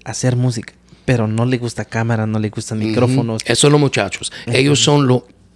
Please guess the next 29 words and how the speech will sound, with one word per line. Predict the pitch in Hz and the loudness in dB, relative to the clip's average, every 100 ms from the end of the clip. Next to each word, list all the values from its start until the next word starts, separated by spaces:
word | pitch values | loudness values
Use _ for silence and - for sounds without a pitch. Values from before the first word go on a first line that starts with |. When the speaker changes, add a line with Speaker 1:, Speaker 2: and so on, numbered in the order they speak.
| - | -10
Speaker 2:
te | - 113 | -2 0
lo | 104 | 4
juro | 131 151 | 6 6
que | 156 143 | 4 2
sí. | - 165 165 - - - - _ _ _ _ _ _ _ _ _ _ _ - | 4 2 0 -6 -20 -20 -20 _ _ _ _ _ _ _ _ _ _ _ -2
Si | - 123 | 2 4
Julián | 120 160 165 165 156 143 | 6 8 8 6 4 2
va | 143 | 4
en | 139 | 6
gira | 143 151 160 147 - | 6 6 4 0 -2
y | 117 | 2
Julián | 107 127 127 123 | 4 6 6 6
va | 117 | 4
a | 117 | 2
decir, | 113 127 120 | 2 2 2
"Me | 110 104 | 4 2
voy | 113 | 4
a | 120 123 - 131 | 2 0 -4 -2
llevar | 110 117 127 - - _ _ _ | 0 2 2 0 -6 _ _ _
tú | 143 | 2
muchachos, | 143 135 135 135 147 113 | 4 2 0 0 0 2
me | 110 | 2
voy | 110 | 4
a | 120 | 4
hacer | - 131 | 4 4
un | 131 | 2
show | - 127 | 0 -2
de | 127 | -2
norteño", | 120 117 - 123 135 | -2 -4 -2 -2 0